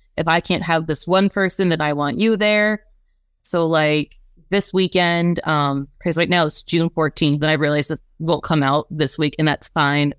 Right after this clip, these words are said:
But, um, I'll be doing photos on Saturday at, I believe, the Congregation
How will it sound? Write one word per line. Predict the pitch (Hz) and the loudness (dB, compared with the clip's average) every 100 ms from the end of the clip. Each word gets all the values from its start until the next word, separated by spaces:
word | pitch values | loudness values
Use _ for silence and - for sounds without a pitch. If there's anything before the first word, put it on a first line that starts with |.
| - | -2
But, | 151 | 0
um, | 147 143 139 139 139 _ _ _ _ _ _ _ _ _ - | 2 0 0 -2 -4 _ _ _ _ _ _ _ _ _ -2
I'll | 165 | 0
be | 160 165 | 2 0
doing | 160 160 160 156 | 2 2 2 2
photos | 170 156 156 156 156 151 - _ _ _ _ - | 0 2 2 2 2 -2 -6 _ _ _ _ -4
on | 151 147 143 | 0 0 -2
Saturday | - 214 208 202 202 196 - | 0 2 2 2 2 0 -2
at, | 156 156 156 - | -2 -2 -2 -4
I | |
believe, | 151 160 175 170 | -6 -2 0 0
the | 170 | -2
Congregation | - 175 165 151 160 180 175 185 180 180 | -4 -4 -4 -2 0 0 0 0 0 0